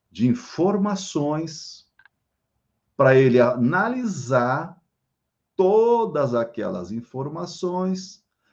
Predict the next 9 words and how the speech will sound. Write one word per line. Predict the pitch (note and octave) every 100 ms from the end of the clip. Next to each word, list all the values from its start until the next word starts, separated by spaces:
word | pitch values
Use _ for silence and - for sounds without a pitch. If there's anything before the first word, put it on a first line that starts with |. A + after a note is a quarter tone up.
| _ _
para | A3+ A3+ A#3+ B3 B3 A#3+ A#3+
depois | A3 A3+ A3+ - A3+ A3+ A#3 A3
de | F#3+ A3
muito | A3 A#3+ B3+ C4 B3+ B3 G3 G#3+
analisar, | G#3 G3 F#3+ F#3+ E3+ E3 E3 E3+ E3+ F#3+ - _ _ _ _
ele | - C#3+ D3 C#3+ D3 D3+ _
tomar | - F3 B2 A#2 A2+ A#2+ _ -
uma | C#3 C#3
decisão. | C#3 C#3 D#3+ C#3 A2+ F2+